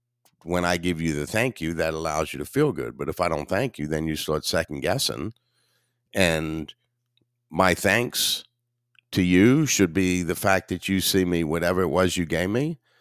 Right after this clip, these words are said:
that you see me using it and using it quite often. Well, that shows that I appreciate it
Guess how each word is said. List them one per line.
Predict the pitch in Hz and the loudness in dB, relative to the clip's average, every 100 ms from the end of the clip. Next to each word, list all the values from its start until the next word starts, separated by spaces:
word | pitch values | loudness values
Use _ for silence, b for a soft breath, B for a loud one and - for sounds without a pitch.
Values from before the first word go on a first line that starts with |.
| b b 85 | b b -4
that | 82 | 0
you | 98 | 0
see | 87 101 90 | 2 2 2
me | 87 | 2
using | 92 151 107 76 | 2 2 0 -4
it | 73 69 | -6 -6
and | 82 | -2
using | 87 87 90 | 0 0 -2
it | 85 | -4
quite | - 90 85 | 0 0 2
often. | 98 160 - - - - _ _ _ | 0 -2 -6 -10 -12 -20 _ _ _
Well, | - 76 104 135 _ _ _ - | -2 -2 -4 -8 _ _ _ -2
that | 85 | -2
shows | - 80 80 80 | 2 2 2 0
that | 85 | -2
I | 78 78 | 0 0
appreciate | 78 73 - 135 - 73 65 | -2 -2 -2 0 0 0 -2
it | 82 | -4